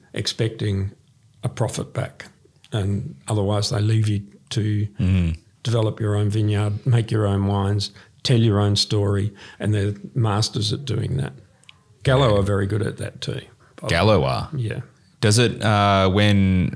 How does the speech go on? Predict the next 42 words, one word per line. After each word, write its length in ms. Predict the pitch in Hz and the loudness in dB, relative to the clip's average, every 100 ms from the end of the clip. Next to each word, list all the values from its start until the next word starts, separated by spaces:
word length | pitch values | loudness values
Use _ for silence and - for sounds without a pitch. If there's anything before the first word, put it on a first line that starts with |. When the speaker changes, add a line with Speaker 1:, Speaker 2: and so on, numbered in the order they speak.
| - | -2
Speaker 2:
Wine 300 | 98 101 104 | 2 4 4
Australia 380 | 95 95 87 78 | 2 2 2 0
came 280 | - 76 76 | 0 -2 0
out, 240 | 76 65 | -2 -2
and 100 | 78 | -2
they've, 240 | 76 73 - | -2 -2 -6
it 140 | 87 | -4
seems 260 | - 110 113 | 0 2 2
to 60 | 78 | 0
be 180 | 78 73 | 0 -2
this, 280 | 69 65 | -2 -2
this, 240 | - - - | -2 -4 -4
they, 160 | 67 | -4
they 160 | - - | -6 -8
panned 320 | - - 69 | -6 -4 -4
it 120 | 62 - - | -4 -8 -8
around 300 | 65 64 62 | -6 -6 -6
as 140 | 60 | -6
this 200 | - - | -6 -4
massive 340 | 67 69 - 64 | -4 -4 -2 -2
success 360 | - - 64 | -4 -4 -4
story, 240 | - 62 62 | -4 -4 -4
the 120 | 67 | -4
Wira 380 | 69 71 69 69 | -2 -2 -2 -4
Wira 380 | 71 67 - - - - - - - - | -4 -4 -6 -12 -18 -16 -16 -18 -12 -4
Gallo 480 | 65 65 64 65 65 - | -2 -2 -2 -4 -6 -8
partnership. 720 | 71 69 - - - 62 - - | -6 -4 -4 -4 -4 -6 -10 -4
Speaker 1:
Oh, 100 | 123 | -2
yes. 260 | 101 90 - - - - _ - _ _ _ - | 0 -2 -8 -14 -20 -20 _ -20 _ _ _ -2
Speaker 2:
Is 140 | 107 | 2
that 200 | 123 135 | 4 4
a 100 | 95 | 0
cause 300 | 95 107 104 | 0 2 2
for 120 | - 87 | 0 -2
concern 640 | 87 85 120 156 247 330 | 0 0 2 2 0 -2
or 240 | 87 95 | 2 2
is 100 | 92 | 2
it 80 | 87 | 2
a 60 | 87 | 0
cause 420 | - 101 104 - | 2 4 4 4
for 260 | 95 82 78 | 2 2 2
celebration? 840 | - 82 73 82 90 - 60 | 2 2 2 2 2 0 -2